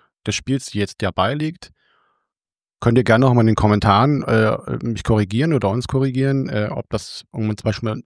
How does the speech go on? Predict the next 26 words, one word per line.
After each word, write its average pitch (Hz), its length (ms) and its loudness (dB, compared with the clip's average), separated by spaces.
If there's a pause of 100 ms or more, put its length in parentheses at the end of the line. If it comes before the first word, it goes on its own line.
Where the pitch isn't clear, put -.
am, 127 140 -4
in 131 180 -4
einer 117 200 4
Compilation 120 760 0
beilag 127 500 0
oder 104 160 0
ob - 80 -4
das, - 280 -6 (340)
mal - 100 -2
abgesehen 92 340 -4
von 95 120 -4
der 92 100 -6
Emulation, 131 560 -2 (420)
irgendwann 123 300 4
nochmal 110 300 2
veröffentlicht 135 560 0
worden 170 260 0
ist. 160 320 -8 (460)
Weil 101 200 0
ansonsten 98 440 -2
hätte 113 100 0
ich - 80 -8
gesagt, 107 380 0
das - 120 -6
wäre 104 120 2
jetzt - 220 -4